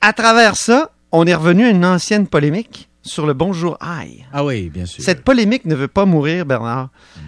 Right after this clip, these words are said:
Speaker 1: Et, et, et, et pourquoi ? Parce que <laughs> hier, euh, évidemment, ça, on a questionné beaucoup Kathleen Veil là-dessus, qui est la ministre responsable des anglophones.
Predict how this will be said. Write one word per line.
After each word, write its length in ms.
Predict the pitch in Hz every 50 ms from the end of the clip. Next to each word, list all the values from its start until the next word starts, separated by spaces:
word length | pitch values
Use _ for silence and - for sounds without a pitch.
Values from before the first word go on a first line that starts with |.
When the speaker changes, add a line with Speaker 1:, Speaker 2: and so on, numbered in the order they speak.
| 156 73
Speaker 1:
Et, 160 | - 151 156
et, 440 | 160 - 160 151 156 - 165 156 151
et, 200 | 151 - _ 147
et 40 | 143
pourquoi ? 500 | - _ 180 160 - - - 202 233 262
Parce 240 | - - 165 - -
que 120 | - 170 160 - 139 - - 151 -
<laughs> 260 | _ - _ _ _
hier, 440 | 117 151 170 202 226 233 190 135 120 _ _ _ _ _ _ -
euh, 380 | 123 127 123 120 120 113 110 - - _ _
évidemment, 520 | - 135 131 127 123 135 131 139 165 190 185
ça, 200 | 151 - 127 107 104 104 - - - - - - -
on 120 | 120 117
a 60 | 113 110
questionné 480 | - 127 123 - - 127 123 147 165
beaucoup 240 | 139 120 110 - 185
Kathleen 400 | 170 - 139 120 - 131 120 110
Veil 240 | 107 123 127 135 139 127
là-dessus, 360 | 117 110 101 - - - - 135
qui 100 | - 131
est 40 |
la 120 | 113 113 113
ministre 500 | 117 131 131 131 147 160 147 - - 123
responsable 840 | 101 92 107 117 - _ 113 110 104 - - 131 135 131 117 104 92
des 200 | 104 117 120 110
anglophones. 680 | 120 110 107 101 101 98 - - 147 165 196 202 175